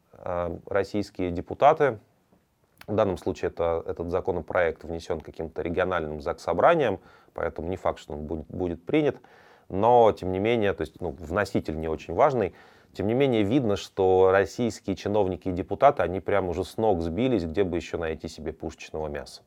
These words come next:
Ну и параллельно, э, разные формы возвращения гулага, э, э, значит, э, обсуждаются. Ну, гулаг, напомню, это и идея того, что люди преследуются по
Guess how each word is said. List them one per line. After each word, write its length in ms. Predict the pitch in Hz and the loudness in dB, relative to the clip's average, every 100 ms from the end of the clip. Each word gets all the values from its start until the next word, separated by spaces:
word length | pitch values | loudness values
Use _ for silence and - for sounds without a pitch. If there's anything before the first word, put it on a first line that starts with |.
| - | 0
Ну 140 | 156 | 6
и 60 | 202 | 8
параллельно, 680 | 127 131 143 156 135 113 104 - - - | 10 10 10 8 8 6 4 -6 -16 -4
э, 340 | 98 95 92 - _ | 0 2 2 -2 _
разные 380 | - 123 110 107 | 2 4 6 4
формы 380 | 98 123 104 95 | 2 4 4 2
возвращения 600 | 90 92 98 - 104 90 | 0 2 0 0 -2 0
гулага, 640 | 92 95 127 175 139 107 - - - | 0 6 8 10 8 6 0 -20 -6
э, 580 | 92 87 85 85 85 - - - - - | -2 0 0 -2 -4 -8 -14 -14 -14 -12
э, 300 | - 87 82 | -8 -6 -6
значит, 340 | 82 85 78 - - | -4 -6 -8 -18 -8
э, 520 | 82 80 78 78 78 78 87 78 - - | -4 -2 -2 -4 -4 -8 -14 -16 -16 -10
обсуждаются. 880 | 80 - - 80 90 76 - - 78 - - _ - | -10 -6 -8 -2 -2 -2 -8 -12 -12 -16 -20 _ -2
Ну, 140 | 113 | 0
гулаг, 360 | 87 104 135 120 | 2 8 8 8
напомню, 480 | 95 - 101 92 | 0 2 0 2
это 260 | 87 80 87 | 0 0 -2
и 300 | 85 82 95 | -2 -2 -6
идея 260 | 80 95 92 | -4 0 2
того, 240 | 82 85 | 2 -2
что 500 | - - 80 78 76 _ - | -4 -6 -4 -2 -4 _ -16
люди 340 | 87 90 98 85 | -10 -4 -4 -4
преследуются 800 | - 87 - 92 80 76 - 82 | -6 -8 0 0 0 -6 -8 -12
по 440 | - 87 85 78 | -4 0 0 -2